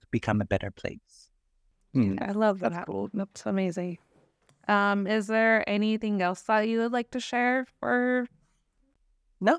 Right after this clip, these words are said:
Speaker 1: I just, I just really appreciate spaces like this where, where, um, <clears throat> Indigenous, um, conversations are had between Indigenous peoples, and platforms like this are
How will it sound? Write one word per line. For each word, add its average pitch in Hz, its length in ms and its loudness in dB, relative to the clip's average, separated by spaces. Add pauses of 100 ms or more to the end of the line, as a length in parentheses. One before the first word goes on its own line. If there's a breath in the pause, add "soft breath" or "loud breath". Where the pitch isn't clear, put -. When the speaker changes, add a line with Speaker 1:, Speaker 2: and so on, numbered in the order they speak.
Speaker 1:
I 165 140 2
just, - 380 -6
I 180 60 2
just - 220 -6
really 175 260 2
appreciate 143 560 2
spaces - 420 -4
like 117 200 0
this 107 300 -2
where, 104 400 2 (520)
where, 110 380 2
um, 104 400 -2 (100)
<clears throat> 160 200 -12 (220)
Indigenous, 135 1000 -2 (380)
um, 113 220 0
conversations 120 960 0
are 110 200 4
had 104 400 -2
between 110 480 0
Indigenous 107 760 -2
peoples, 95 460 -2
and 104 120 -2
platforms 110 800 -2 (220)
like - 200 -4
this 107 380 0
are 101 560 0